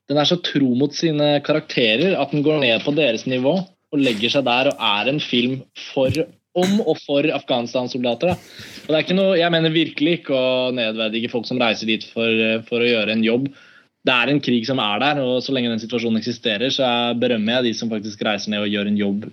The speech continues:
i et så farlig område. Men akkurat hvis vi is-, isolerer det helt til denne filmen, da, disse karakterene, så føles det, jeg synes det var så interessant det du sa om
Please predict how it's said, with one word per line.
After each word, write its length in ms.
i 80
et 80
så 160
farlig 320
område. 320
Men 160
akkurat 280
hvis 120
vi 80
is-, 120
isolerer 360
det 60
helt 220
til 80
denne 200
filmen, 280
da, 100
disse 200
karakterene, 480
så 160
føles 320
det, 120
jeg 140
synes 100
det 80
var 80
så 80
interessant 320
det 80
du 80
sa 80
om 80